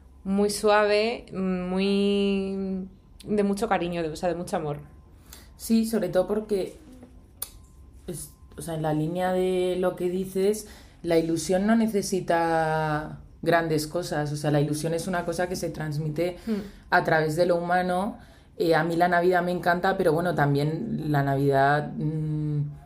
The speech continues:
Speaker 2: o sea, el mes de diciembre, que me gusta mucho, el mes de diciembre es uno de los más fríos de Madrid, hay mucha gente que duerme en la calle, o sea,
Speaker 1: Hmm.
Speaker 2: yo siempre
Speaker 1: Hmm.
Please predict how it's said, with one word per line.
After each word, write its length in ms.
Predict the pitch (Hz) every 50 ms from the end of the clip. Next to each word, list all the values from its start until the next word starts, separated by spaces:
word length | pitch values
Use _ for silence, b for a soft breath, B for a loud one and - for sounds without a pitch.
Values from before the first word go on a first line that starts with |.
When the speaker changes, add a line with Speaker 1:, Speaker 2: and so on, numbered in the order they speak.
| - - B B B B B B B - _ - -
Speaker 2:
o 60 | 180
sea, 140 | 156 196 180
el 80 | 175
mes 180 | 180 180 175 170
de 80 | 214
diciembre, 520 | 214 220 208 - 214 214 208 214 220 240 226
que 80 | 214
me 120 | 190 175 165
gusta 320 | 156 156 151 - 190 185
mucho, 560 | 185 190 190 185 - - 220 214 214 220 220
el 120 | - 175 156
mes 160 | 156 165 156
de 60 | 160 165
diciembre 340 | 165 165 180 180 180 180 185
es 120 | 175 -
uno 100 | 175 160
de 60 | 156
los 140 | 160 165 156
más 220 | 160 160 151 147 -
fríos 220 | 170 170 165 165
de 80 | 170 165
Madrid, 340 | 165 160 160 160 170 190
hay 80 | 196 190
mucha 220 | 170 156 147 156 147
gente 320 | 147 156 151 147 156 151
que 180 | - 156 151 151
duerme 240 | 147 143 147 151 147
en 60 | 143
la 120 | 147 147
calle, 560 | 147 160 165 165 165 185 180 185 185 190 -
o 100 | - -
sea, 160 | 226 226 214 170
Speaker 1:
Hmm. 20 |
Speaker 2:
yo 180 | 180 185 180 185
siempre 420 | 180 - 214 208 208 233 226 214
Speaker 1:
Hmm. 80 | 208 B